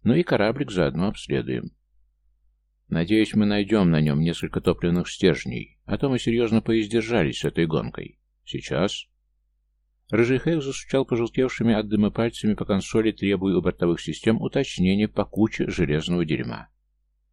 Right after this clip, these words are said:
Через пару десятков секунд начали поступать уточненные данные, начиная от массы и заканчивая химическим составом, а также фотографии. «Вот так-так, значит, все-таки корабль, точнее то, что от него осталось».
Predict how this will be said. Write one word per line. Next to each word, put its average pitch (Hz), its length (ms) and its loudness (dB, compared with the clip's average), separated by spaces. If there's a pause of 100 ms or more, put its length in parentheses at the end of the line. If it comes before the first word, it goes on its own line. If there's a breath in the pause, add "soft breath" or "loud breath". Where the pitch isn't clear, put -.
(200)
Через - 320 -2
пару 175 280 2
десятков 131 520 -2
секунд 127 400 -2
начали 117 320 -2
поступать - 520 -4
уточненные 113 640 -2
данные, 64 600 -4
начиная 87 420 0
от - 100 -14
массы 98 420 -2
и 92 60 -2
заканчивая 98 560 0
химическим - 540 -2
составом, - 640 -4 (220)
а 101 100 -2
также 156 240 -2
фотографии. - 720 -6 (380)
«Вот 101 320 0
так-так, - 720 -4
значит, 165 380 0
все-таки - 400 -2
корабль, 69 640 -2
точнее 113 400 2
то, 156 160 2
что 135 200 -2
от 127 120 -4
него 98 180 2
осталось». 64 720 -6